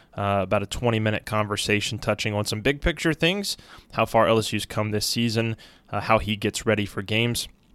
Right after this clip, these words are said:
Quick little preview of Tennessee as well at the end of that conversation, so I'm looking forward to that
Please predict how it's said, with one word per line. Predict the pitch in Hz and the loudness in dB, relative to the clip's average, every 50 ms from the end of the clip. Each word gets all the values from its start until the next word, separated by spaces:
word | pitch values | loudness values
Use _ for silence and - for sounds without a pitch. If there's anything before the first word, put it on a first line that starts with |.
| - _ _ _ _ _ - - - | -20 _ _ _ _ _ -20 -12 -6
Quick | - 120 117 - | -4 -4 -2 0
little | 123 120 113 104 | 0 0 0 0
preview | - - - 123 123 117 107 113 113 110 | -2 -4 -4 -2 -2 0 0 0 0 0
of | - 110 110 110 104 98 - - | 2 2 2 2 2 0 -4 -6
Tennessee | - 127 120 120 - - - 120 113 117 | -2 0 0 0 0 -2 -2 -2 -2 -2
as | - 107 98 104 | -2 -4 -2 0
well | 104 107 110 110 107 104 | 2 2 4 4 2 0
at | 104 | -2
the | - 107 | -4 -4
end | 107 107 | -2 -2
of | 107 95 | -2 0
that | 104 104 - - | 0 -2 -2 -2
conversation, | - - 107 104 107 101 95 - - 110 104 104 - - 104 95 95 - - - - - - | -4 -2 -2 -2 -2 -4 -4 -2 0 0 0 2 0 -2 -4 -4 -6 -8 -12 -18 -20 -16 -10
so | - - 107 101 | -4 0 0 0
I'm | 98 104 | 2 2
looking | 107 110 110 - 110 107 104 | 0 0 0 -2 -4 -4 -4
forward | - - - 107 104 104 104 101 98 - | -6 -2 0 2 2 2 2 0 0 -4
to | - - 107 95 92 | -6 -6 -6 -4 -2
that | 101 101 98 98 101 - | -2 0 0 0 -2 -4